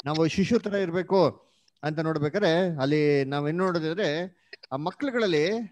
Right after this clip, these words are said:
ಪಕ್ಷಪಾತ ಮಾಡೋದಿಲ್ಲ ಅಲ್ವರ? ಆಮೇಲೆ ಏನ್ರಿ ಅವರಲ್ಲಿ ಈಗೋ ಅಂತ ಅಂದ್ಬಿಟ್ಟು ಏನಿರಲ್ಲ,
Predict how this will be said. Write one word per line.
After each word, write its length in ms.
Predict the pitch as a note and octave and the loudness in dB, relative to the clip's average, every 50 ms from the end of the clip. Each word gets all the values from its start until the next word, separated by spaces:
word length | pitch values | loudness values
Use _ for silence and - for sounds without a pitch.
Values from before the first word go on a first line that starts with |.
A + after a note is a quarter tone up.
| _ _ | _ _
ಪಕ್ಷಪಾತ 480 | - F3+ - - A#3+ G#3+ - G#3 F3+ | -6 -6 -2 -2 -2 0 0 0 0
ಮಾಡೋದಿಲ್ಲ 380 | G3 F3+ F3 E3 D#3+ D3+ D3 B2 - - _ _ _ _ _ _ _ _ _ _ _ _ _ _ _ _ _ _ _ | 0 0 0 0 0 0 -2 -2 -4 -6 _ _ _ _ _ _ _ _ _ _ _ _ _ _ _ _ _ _ _
ಅಲ್ವರ? 200 | C#3 C#3 C#3 C#3+ E3 E3 C3 A2 A2 A2 - | -4 -2 0 0 0 0 0 -2 -6 -8 -8
ಆಮೇಲೆ 640 | D3 F#3+ G#3 G3 F3+ D3+ C#3 E3+ A3+ B3 - - _ _ _ _ _ _ _ _ - | -8 -4 -4 -2 0 0 -2 -2 -4 -6 -10 -12 _ _ _ _ _ _ _ _ -6
ಏನ್ರಿ 380 | F3+ A#3+ B3+ G#3+ E3 D#3+ F#3+ A#3 | -6 -4 -2 0 0 0 0 0
ಅವರಲ್ಲಿ 440 | - - D#3+ E3 E3+ E3+ E3 D#3 D3+ | -2 0 0 0 0 -2 -4 -4 -2
ಈಗೋ 380 | E3+ A3 B3 A#3+ B3+ C4 B3 | 0 0 0 2 2 2 2
ಅಂತ 200 | A#3+ A3+ G3+ G3+ | 2 -2 -4 -6
ಅಂದ್ಬಿಟ್ಟು 240 | G#3+ G3+ G3 E3+ F#3 | -6 -6 -6 -8 -6
ಏನಿರಲ್ಲ, 360 | F#3 F#3 F3+ D3 C#3 B2 A2 | -4 -4 -2 -2 -2 -4 -4